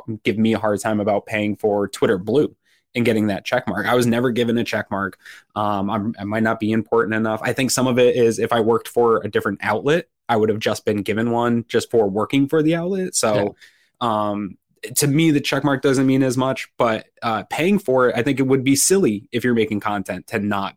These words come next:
Speaker 1: be paying for the check mark because you're just, you're fighting against the current and taking your own time and energy and all that, what, what goes on into putting out content, which, you know, Pat,
Speaker 2: Yeah.
Speaker 1: it's a lot of work behind the scenes that people know. It's not just getting on and chatting every, every day.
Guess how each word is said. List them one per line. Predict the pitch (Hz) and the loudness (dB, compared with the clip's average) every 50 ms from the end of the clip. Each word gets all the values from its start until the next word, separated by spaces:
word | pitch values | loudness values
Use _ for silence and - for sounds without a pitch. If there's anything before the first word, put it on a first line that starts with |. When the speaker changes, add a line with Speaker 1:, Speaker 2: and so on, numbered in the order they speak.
| _ | _
Speaker 1:
be | - 104 98 95 | -6 -4 -4 -6
paying | 92 - 107 95 95 98 - | -6 -8 -8 -8 -8 -8 -6
for | - 95 | -8 -8
the | 95 | -6
check | - - 92 95 - | -6 -8 -8 -8 -6
mark | 95 95 98 - - | -6 -6 -6 -6 -6
because | 107 101 123 123 113 | -4 -2 -2 -2 0
you're | 131 131 | 0 0
just, | 123 135 143 139 - _ - - - - - - - - - _ _ | 2 2 0 0 -2 _ -18 -20 -20 -20 -20 -20 -20 -20 -20 _ _
you're | - 127 123 117 117 110 107 110 | 0 2 4 4 4 2 2 0
fighting | - - - 135 147 156 143 143 | -2 0 2 2 4 4 4 4
against | 123 117 120 120 120 - - | 4 2 2 0 0 0 -2
the | - 110 | -6 -6
current | - - - 151 151 120 104 104 107 - _ _ _ _ _ - | -4 -2 0 0 2 0 0 -2 -4 -8 _ _ _ _ _ -8
and | 117 117 110 | -6 -6 -2
taking | - 131 123 113 120 | -2 -2 0 2 2
your | 107 110 | 2 2
own | 117 143 160 | 4 4 2
time | 147 131 127 127 127 127 110 101 | 2 2 0 0 0 0 0 0
and | 98 110 | 0 0
energy | 113 131 135 127 120 123 117 110 | 2 2 2 2 2 2 0 0
and | 107 107 | 0 0
all | 110 120 127 | 0 0 0
that, | 127 113 113 110 104 | 0 0 -2 -2 -2
what, | 104 104 117 113 | -2 0 0 0
what | 113 - | 0 0
goes | 120 117 117 | 2 2 2
on | 117 110 113 127 131 123 | 2 2 2 2 2 2
into | 120 123 120 110 - 113 | 2 2 2 0 0 -4
putting | - - 120 117 113 107 107 104 - _ | -4 -2 -2 0 0 0 -2 -4 -6 _
out | - 117 120 117 - | -4 -4 -4 -4 -4
content, | - 117 135 156 147 123 113 | -6 -4 -4 -2 -2 -2 -2
which, | 110 95 - | -4 -4 -4
you | 107 113 151 | -2 0 0
know, | 156 117 90 82 92 110 113 - _ _ - | 0 0 -2 -6 -8 -12 -12 -12 _ _ -6
Pat, | 113 98 104 | -4 -2 -2
Speaker 2:
Yeah. | 104 135 | -2 -2
Speaker 1:
it's | 113 - | -2 -2
a | |
lot | 107 110 101 | -2 -2 -2
of | 98 | 0
work | 104 110 110 110 - | 0 0 -2 -2 -4
behind | 98 104 120 135 165 | -6 -4 -2 -2 -2
the | 170 | -2
scenes | - - 95 95 95 | -2 -4 -8 -8 -6
that | - 98 - | -6 -6 -6
people | - 101 - 98 | -6 -8 -8 -8
know. | 92 92 95 | -10 -8 -6
It's | 101 98 - | -6 -4 -2
not | 123 113 | -2 -2
just | 107 113 98 - | -2 -2 -4 -2
getting | - 117 120 117 113 | -2 -2 -2 0 -2
on | 110 110 107 101 | -2 0 0 -2
and | 95 | -2
chatting | - - - 160 147 165 117 101 | -4 -2 -2 -2 0 0 -2 -4
every, | 87 - - | -6 -8 -12
every | - 104 90 92 92 87 | -12 -12 -12 -12 -16 -18
day. | 87 87 85 82 95 110 | -18 -14 -14 -14 -14 -14